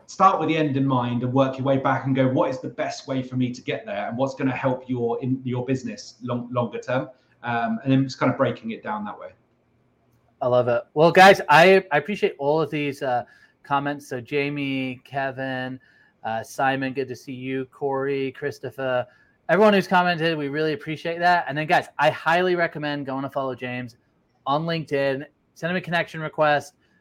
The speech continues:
Speaker 2: Always say, like, if he doesn't accept right away, just be patient and, you know, just say, "Hey, I saw you on the podcast, wanna connect."
Speaker 1: Yeah.
Speaker 2: Uh, but James, I appreciate your time, and it's just an honor to have you on the show. I love, like, just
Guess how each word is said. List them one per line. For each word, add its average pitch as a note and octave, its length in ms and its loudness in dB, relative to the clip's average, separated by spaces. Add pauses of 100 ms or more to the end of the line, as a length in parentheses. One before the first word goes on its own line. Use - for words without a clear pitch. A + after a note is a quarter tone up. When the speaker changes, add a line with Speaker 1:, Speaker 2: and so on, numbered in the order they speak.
(440)
Speaker 2:
Always D3+ 280 2
say, E3+ 180 4
like, D3 140 0
if B2 80 -4
he C3+ 60 -6
doesn't C#3+ 200 -8
accept D3 380 -6
right C#3+ 160 0
away, C3+ 260 -2
just A#2 160 -16
be C#3 100 -8
patient D3+ 680 -6
and, B2 300 -6 (140)
you C3 80 -8
know, B2+ 140 -6
just B2 140 -10
say, C#3 100 -4
"Hey, C3 160 -4
I A2+ 40 -4
saw - 120 -10
you B2 160 -2
on B2 80 -2
the A#2 60 -8
podcast, A#2 500 -4
wanna A#2 180 -8
connect." A2 460 -8 (460)
Speaker 1:
Yeah. A#2 80 0
Speaker 2:
Uh, A#2 220 2 (420)
but D3 120 0
James, E3+ 240 2
I D3+ 100 -4
appreciate F3+ 440 0
your D3 80 -2
time, C#3 320 2
and C3 100 -2
it's C3 120 -10
just C3+ 120 -12
an C#3 100 -12
honor C3 260 0
to B2+ 100 0
have B2 240 2
you B2+ 240 -4
on B2 140 -2
the B2 80 -6
show. A#2+ 400 0
I A#2+ 100 -2
love, B2 320 0
like, A#2+ 260 -2
just - 220 -12